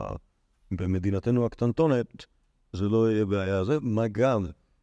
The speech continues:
שאבותינו לפני מאתיים שנה עשו בדיוק את זה. בדיוק באותה סיטואציה, ובדיוק אז ניצחו.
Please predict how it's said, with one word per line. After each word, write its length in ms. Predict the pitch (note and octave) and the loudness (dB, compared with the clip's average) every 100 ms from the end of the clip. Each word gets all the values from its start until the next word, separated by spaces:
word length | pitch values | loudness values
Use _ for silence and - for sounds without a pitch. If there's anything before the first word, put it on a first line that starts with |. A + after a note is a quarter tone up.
| _ | _
שאבותינו 760 | - G2+ F#2 F#2+ B2+ B2+ G#2 F2 - _ _ _ - | -6 -4 -2 -2 0 0 0 -4 -12 _ _ _ -14
לפני 220 | - G#2+ | -2 0
מאתיים 340 | F#2 G#2+ G2+ | 2 2 0
שנה 220 | - F#2+ | 0 0
עשו 180 | F#2+ - G2+ | 0 -2 -2
בדיוק 340 | F#2 G2 - | 0 -2 -2
את 100 | F#2+ | -4
זה. 180 | E2 F2+ C2+ _ _ | -2 -4 -6 _ _
בדיוק 360 | A2 C#3+ D#3+ B2 | -4 0 0 0
באותה 280 | A#2+ A2+ G#2 | 0 0 -2
סיטואציה, 560 | G#2 G#2+ G#2 G2+ F2+ | 0 0 0 0 -2
ובדיוק 440 | F#2+ A2+ A#2+ A#2+ G2+ | -2 0 0 0 0
אז 140 | G2 | 0
ניצחו. 260 | F#2+ - | -2 -4